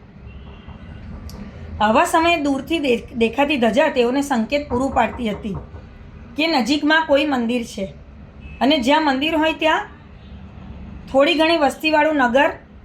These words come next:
કે ગામ હશે. પગપાળા કે બળદગાડાની મુસાફરી વખતે એક ગામથી બીજે ગામ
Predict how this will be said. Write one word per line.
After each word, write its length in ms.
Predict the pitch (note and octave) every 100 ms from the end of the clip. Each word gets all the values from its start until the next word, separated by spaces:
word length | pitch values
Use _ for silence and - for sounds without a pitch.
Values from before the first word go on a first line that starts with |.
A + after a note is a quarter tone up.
| -
કે 80 |
ગામ 360 | B3 A#3 A3+ G3+
હશે. 280 | F#3 - F3+ - - - - - - - - -
પગપાળા 460 | - E4+ E4+ E4+ E4+
કે 120 | E4+
બળદગાડાની 540 | C#4 C4+ C#4 C#4+ C#4+ C#4+
મુસાફરી 540 | A#3+ B3+ C4 C4+ B3+
વખતે 280 | B3 A#3 C#4+
એક 300 | - E4 D4
ગામથી 300 | D4 C#4+ D4
બીજે 280 | B3 A3+ A#3+
ગામ 240 | A#3+ C4+